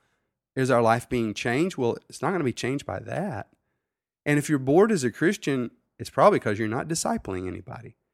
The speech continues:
If you're leading people to Christ and you're working with their lives to bring them to the new place that God has called them, I can tell you,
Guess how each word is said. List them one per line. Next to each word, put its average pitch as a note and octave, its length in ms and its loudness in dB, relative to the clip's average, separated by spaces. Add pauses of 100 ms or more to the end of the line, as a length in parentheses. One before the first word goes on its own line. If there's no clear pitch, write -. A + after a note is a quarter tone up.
(400)
If A#2+ 160 -6
you're A3 100 2
leading A3 260 0
people F3+ 300 -2
to E3 60 -2
Christ - 480 0
and A2+ 160 -2
you're D3+ 120 2
working D#3 460 4
with E3+ 200 0
their E3 180 0
lives G2 500 -2 (320)
to A2 100 -8
bring C#3+ 440 2
them E3 160 0
to - 160 -4
the G2 80 -2
new C3 200 -2
place B2+ 360 -6
that - 80 -6
God A#2 260 -2
has A#2 160 -4
called A2+ 340 -2
them, G2+ 200 -2
I G#3 100 -2
can A#3 140 -4
tell G3+ 180 -2
you, F#3 160 -2